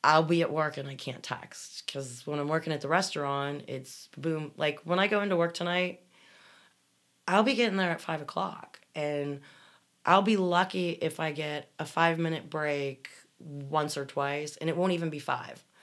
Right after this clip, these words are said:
When you got six baskets full on the deep fryer and you got at least three or four minutes before anything's done, you can stand around for a minute.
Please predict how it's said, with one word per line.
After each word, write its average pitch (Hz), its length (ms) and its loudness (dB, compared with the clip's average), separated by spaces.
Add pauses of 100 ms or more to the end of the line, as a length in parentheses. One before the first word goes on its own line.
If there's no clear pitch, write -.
(460)
When 170 380 4
you 165 100 0
got 165 200 2
six 226 200 0
baskets 196 520 4
full 180 220 2
on 175 100 2
the 165 60 0
deep 165 220 -2
fryer 160 520 4
and 143 380 -2
you 151 140 -4
got 143 460 0
at 131 260 -2
least 185 460 0
three 220 160 4
or 196 60 4
four 190 240 0
minutes 175 260 -2
before 156 240 -6
anything's 151 400 -4
done, 147 340 -2
you 151 120 -4
can 160 100 -2
stand 143 320 -6
around 143 260 -10
for 127 120 -4
a 123 80 -6
minute. - 240 -14